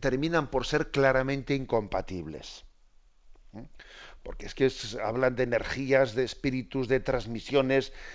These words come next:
de chakras y no chakras. Vamos a ver, yo creo que todo eso está, está exportado desde unas visiones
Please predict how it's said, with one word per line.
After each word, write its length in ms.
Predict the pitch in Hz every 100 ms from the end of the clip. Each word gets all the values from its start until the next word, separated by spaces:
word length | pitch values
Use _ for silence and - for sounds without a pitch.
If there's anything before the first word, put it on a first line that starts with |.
| -
de 140 | 120 -
chakras 440 | 127 - 127 117
y 40 |
no 120 | 120 120
chakras. 360 | 131 127 120
Vamos 240 | 123 113 107
a 60 |
ver, 200 | 107 - - - - -
yo 300 | 123 117 135
creo 160 | 139 123
que 100 | 135
todo 200 | 139 143
eso 140 | 127
está, 500 | 120 - 131 107 - - - - - - - - -
está 280 | - 147 -
exportado 920 | - - 127 123 - 151 131 117 - - - - -
desde 760 | 110 127 113 98 123 120 117
unas 320 | 120 131 127 110
visiones 680 | 123 139 127 127 123 -